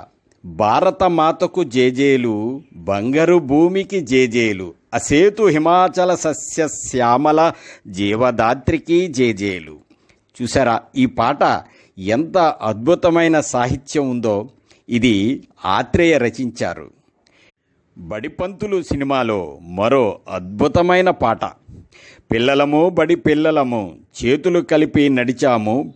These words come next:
పిడికిలు బిగించి కదిలాము." ఈ పాటను ఆత్రేయ రచిస్తే కేవి మహాదేవన్ సంగీతం. అద్భుతమైన ఈ పాట.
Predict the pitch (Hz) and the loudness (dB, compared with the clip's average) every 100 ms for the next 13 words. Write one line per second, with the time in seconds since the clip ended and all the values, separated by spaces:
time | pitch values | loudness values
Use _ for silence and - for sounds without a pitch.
0 | _ 131 147 175 190 175 135 139 180 185 | _ -2 -2 0 0 2 0 0 -2 -4
1 | 254 - 135 131 123 98 85 76 _ _ | -6 -4 0 2 2 0 -4 -14 _ _
2 | - 123 - 110 180 156 - - 101 113 | -4 -2 0 0 0 -2 -6 -6 -4 -2
3 | 156 156 143 117 139 117 - - 151 101 | 0 2 2 0 -4 -8 -6 0 2 0
4 | 80 64 _ _ _ _ _ - 113 156 | -6 -14 _ _ _ _ _ -4 0 4
5 | 165 156 127 127 127 131 147 175 127 113 | 4 4 2 2 2 0 0 -4 -6 -4
6 | 113 104 92 - _ _ _ _ _ _ | -4 -4 -10 -14 _ _ _ _ _ _
7 | - - - _ - 101 117 175 185 185 | -20 -20 -20 _ -4 0 2 2 4 4
8 | 185 175 160 139 127 120 | 2 0 -2 0 0 -2